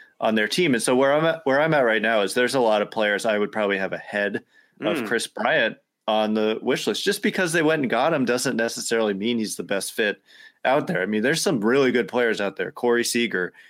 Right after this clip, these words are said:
Speaker 1: Carlos Correa, Marcus Semien, Max Scherzer, Clayton Kershaw. Like, there's a lot of good names out there.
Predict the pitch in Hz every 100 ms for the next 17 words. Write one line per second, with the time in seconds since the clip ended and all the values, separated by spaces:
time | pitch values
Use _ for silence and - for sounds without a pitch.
0 | _ - 123 123 117 - 117 113 107 90
1 | 95 113 127 117 - 123 117 95 87 85
2 | _ _ _ _ _ - 120 131 - -
3 | 135 131 131 127 131 131 123 127 120 131
4 | 117 120 113 175 262 147 123 113 110 110
5 | 98 101 104 - - _ _ _ _ 113
6 | 143 156 110 95 95